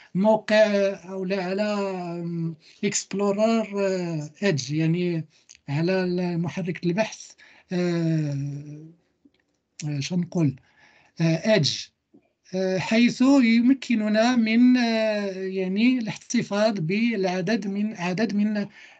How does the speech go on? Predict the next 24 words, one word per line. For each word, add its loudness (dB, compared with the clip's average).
آه، 0
صفحات 0
الإنترنت، -4
مجموعة، 2
يعني -6
في -8
collection، -2
مجموعة -2
في، -4
في -8
مجموعات، 0
وكل 2
مجموعة 0
تحمل -2
عنوان. 2
أنا 0
هنا 0
في -2
هذه 0
المجموعة 2
وضعت 2
الصور 0
البانوغرافي-، -4
البانورامية 2